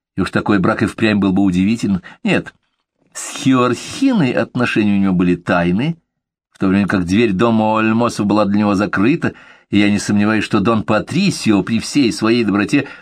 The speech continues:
убил бы его за нарушение запрета. И когда Хиорхина родила дочку... Ах, всё объяснять было бы слишком долго, да и бесполезно.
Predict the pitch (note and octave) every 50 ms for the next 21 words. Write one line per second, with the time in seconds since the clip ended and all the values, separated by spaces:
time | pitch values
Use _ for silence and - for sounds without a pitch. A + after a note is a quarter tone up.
0 | - - D3+ D#3 D#3 C#3+ A#2 A2+ G#2 G2 F2+ F2 F#2 F2+ F#2 F#2 F#2+ F#2+ - _
1 | _ _ _ _ _ - G2 G2+ G#2+ G#2 G#2 G2 - - G#2 F2 F#2+ F#2+ F#2+ G#2
2 | - A2+ A2+ - - - _ _ _ _ _ _ _ _ _ _ _ _ _ _
3 | _ _ _ _ - - - - - - - _ _ - - G3 A3 G3+ F#3+ A3
4 | A3+ F#3+ - - G3+ G3 E3+ - - A3 G#3 F3+ E3+ D#3+ C#3+ C#3 C3+ C3 B2 A#2
5 | A#2+ C3 G#3+ B3 A#3 - - - - - G#2 G#2 G2+ F#2+ - - _ _ _ _
6 | _ _ _ _ _ _ _ _ _ _ _ _ _ - E3+ E3+ C#3 - - -
7 | - - - - - A#2+ A#2 A2+ G#2+ F#2 F#2+ F#2+ F2 - - G#2+ G2+ F#2+ F2+ F#2
8 | F2+ E2+ F2+ - - G#2 G2 - - F#2+ F2+ E2 D#2 D#2 G2 B2+ E3+ F#3 F3 D#3
9 | C#3+ D3 A#2 F#2+ F2+ F2 E2+ - - D#2+ F#2 G#2 A#2 A#2 A2+ A#2 G#2+